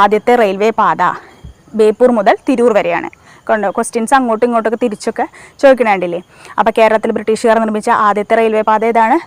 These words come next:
തിരൂർ മുതൽ ബേപ്പൂർ വരെയാണ്. അടുത്തത്, പാലക്കാട് ചുരത്തിലൂടെ കടന്നു പോകുന്ന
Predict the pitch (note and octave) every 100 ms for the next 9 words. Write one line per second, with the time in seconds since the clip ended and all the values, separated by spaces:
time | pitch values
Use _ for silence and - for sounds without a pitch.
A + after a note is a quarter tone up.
0 | _ A3+ A3+ A#3 G#3+ A#3 G#4 - G#3 G#3+
1 | G3+ G3 F#3 E3 D#3+ F3 G3 - _ -
2 | - - - C4+ - G#3+ G#3+ - - -
3 | _ _ - _ - - - D4+ D#4 D#4+
4 | E4 E4 D#4 B3 A#3 A3 A#3 A#3 G#3+ A3+
5 | A3+ G3+